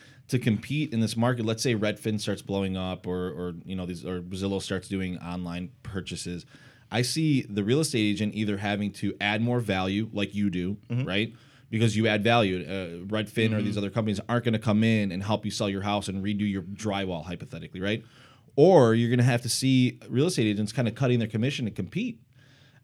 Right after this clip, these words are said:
Speaker 1: um, which I hope doesn't happen. But I, I, I just, you know, if, if you can sell your house online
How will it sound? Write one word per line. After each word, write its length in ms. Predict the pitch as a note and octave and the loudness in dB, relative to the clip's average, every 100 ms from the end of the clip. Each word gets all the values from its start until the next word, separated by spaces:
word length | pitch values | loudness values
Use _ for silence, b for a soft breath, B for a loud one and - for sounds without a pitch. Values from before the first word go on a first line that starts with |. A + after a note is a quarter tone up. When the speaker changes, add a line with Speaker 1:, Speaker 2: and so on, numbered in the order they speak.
| - | 0
Speaker 1:
um, 420 | A2+ A2 G#2+ G#2+ | 2 4 2 0
which 140 | A2+ | 2
I 80 | A#2+ | 2
hope 240 | A2 G#3 | 2 2
doesn't 240 | G#3 A2+ G2 | 2 0 0
happen. 560 | G#2+ F3+ - C3+ C#3 - - | 0 -2 0 -2 -2 -8 -4
But 200 | A#2+ A#2+ | 2 2
I, 180 | A#2 A2+ - | 2 -2 -2
I, 140 | A#2 | -2
I 80 | A#2 | 0
just, 280 | A2+ B2 - | 0 -2 -2
you 100 | B2+ | 0
know, 80 | A#2 | 2
if, 140 | A2 A#2 | 2 -4
if 240 | A#2+ G#2 | -8 -4
you 80 | C#3 | -2
can 140 | D#3+ | -2
sell 180 | C3+ C#3+ | 2 2
your 120 | C3 A#2 | 4 4
house 240 | A#2+ A2+ | 2 2
online 600 | A2 A2 B2+ C3 A2+ G#2+ | 0 0 2 2 2 0